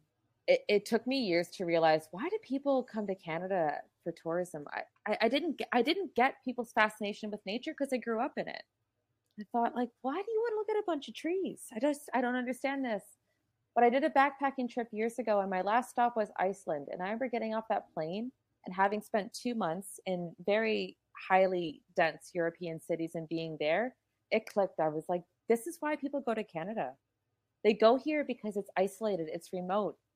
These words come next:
there's nice people, it's clean, it's," yeah. So no, I, I fully appreciate that part of traveling home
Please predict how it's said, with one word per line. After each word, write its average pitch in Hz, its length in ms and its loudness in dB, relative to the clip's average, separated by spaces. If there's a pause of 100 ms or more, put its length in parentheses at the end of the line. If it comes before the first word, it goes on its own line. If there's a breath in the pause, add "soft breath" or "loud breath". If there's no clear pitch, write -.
there's 165 240 -4
nice 220 340 0
people, 156 600 0
it's - 460 0 (440)
clean, 208 500 -2
it's," - 220 -12 (380)
yeah. 175 360 -4 (800)
So 190 60 2
no, 175 320 0 (140)
I, 190 320 6
I 190 200 8
fully 190 400 4
appreciate 165 500 -2
that 147 200 0
part 147 160 0
of 143 100 -4
traveling 139 460 -4
home 131 220 -12